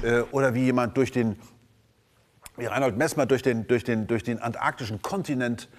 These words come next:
äh, durchmarschiert ist. Also das sind ja so eher so, so Abenteuergeschichten. Aber dass da unten nicht nur die Hälfte unseres Süßwassers liegt, sondern möglicherweise auch das Schicksal der Menschheit,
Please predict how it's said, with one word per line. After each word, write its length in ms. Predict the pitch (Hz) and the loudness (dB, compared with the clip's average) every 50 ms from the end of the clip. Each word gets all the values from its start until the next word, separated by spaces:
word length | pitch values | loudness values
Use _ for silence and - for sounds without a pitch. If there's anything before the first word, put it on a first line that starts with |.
| - - - - - - | -20 -20 -20 -20 -8 -2
äh, 240 | 117 113 110 107 104 98 95 - - - _ _ - _ _ _ _ _ _ _ _ | 2 2 2 2 0 -4 -8 -10 -12 -16 _ _ -20 _ _ _ _ _ _ _ _
durchmarschiert 800 | - 160 127 143 143 107 113 120 120 113 - - 123 117 104 - | -18 -6 -2 -2 0 0 0 0 0 0 0 2 2 2 2 0
ist. 240 | 110 101 - - | -4 -6 -6 -8
Also 400 | - - 113 113 113 117 104 - - - - _ | -6 -4 -2 0 0 -2 -2 -4 -8 -20 -8 _
das 160 | - 120 120 | -4 -4 -2
sind 120 | - 165 147 | -2 -2 0
ja 100 | 139 123 | 0 0
so 200 | 131 131 117 110 | 0 0 0 0
eher 200 | - 135 135 127 | 0 0 0 0
so, 160 | 104 123 110 | 0 -2 -4
so 140 | 95 120 - | -2 -4 -4
Abenteuergeschichten. 1000 | - 143 180 180 139 104 101 98 90 85 71 76 - - 85 - - - - - _ _ _ _ _ _ - - - _ _ | -4 -4 -6 -6 -6 -8 -8 -8 -10 -10 -10 -12 -14 -16 -16 -18 -18 -20 -20 -20 _ _ _ _ _ _ -20 -20 -20 _ _
Aber 180 | - 104 110 113 | -6 -4 -4 -4
dass 260 | - 131 123 - - | -4 -4 -6 -6 -4
da 140 | - 143 143 | -4 -4 -4
unten 680 | 120 - 202 226 269 247 185 104 82 76 73 80 - _ _ _ _ _ _ - | -4 -2 -2 -2 0 -2 -2 -4 -8 -10 -12 -16 -20 _ _ _ _ _ _ -10
nicht 260 | 110 143 151 - - | -8 -8 -8 -8 -6
nur 120 | 143 127 | -6 -6
die 160 | 101 107 101 85 | -6 -6 -6 -6
Hälfte 500 | 117 139 202 247 - - - - 104 - | -2 -2 -2 -2 -2 -4 -8 -10 -10 -8
unseres 400 | - 110 101 - 82 92 82 - | -8 -10 -10 -10 -12 -12 -10 -6
Süßwassers 580 | - 233 - - - 82 80 - 80 73 - - | -4 -4 -4 -4 -8 -12 -12 -14 -16 -18 -18 -18
liegt, 300 | 69 65 - _ _ _ - - - - - - - - _ _ _ - | -20 -20 -20 _ _ _ -20 -20 -20 -18 -16 -14 -14 -16 _ _ _ -12
sondern 240 | 95 95 101 95 | -8 -6 -4 -4
möglicherweise 720 | 95 120 160 156 135 120 110 95 98 98 101 95 104 78 | -2 -2 -4 -4 -6 -8 -6 -6 -6 -6 -6 -6 -8 -10
auch 140 | 78 95 - | -10 -12 -12
das 160 | - 95 90 | -14 -14 -12
Schicksal 640 | - - - 214 - - - - 92 87 87 82 - - - | -10 -10 -10 -12 -12 -12 -10 -8 -8 -8 -8 -10 -12 -16 -16
der 80 | 82 | -14
Menschheit, 600 | 78 98 170 247 - - - - 67 - - - | -12 -10 -8 -8 -10 -10 -14 -20 -20 -20 -20 -20